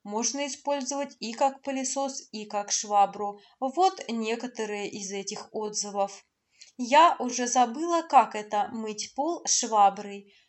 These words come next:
Приятно вернуться в чистую квартиру и заняться приготовлением ужина, а не драить пол. Ставлю таймер, выбираю программу, и пылесос сам наводит порядок.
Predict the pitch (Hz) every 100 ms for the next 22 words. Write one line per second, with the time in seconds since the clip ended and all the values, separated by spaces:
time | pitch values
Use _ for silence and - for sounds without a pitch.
0 | _ _ 220 208 208 320 320 247 202 214
1 | 214 208 208 208 202 - 208 - - 226
2 | 233 247 247 - 311 330 311 - 196 196
3 | 196 220 302 - 254 226 190 208 196 190
4 | 196 196 202 196 - 254 277 226 196 185
5 | - 269 277 214 180 180 180 180 - -
6 | 196 190 185 185 _ _ _ _ - -
7 | - 339 349 247 226 247 277 320 302 294
8 | 240 214 220 254 320 339 220 214 202 196
9 | 247 311 311 294 247 226 285 285 285 370
10 | 403 - 262 277 277 220 202 220 226 226
11 | - 208 208 202 214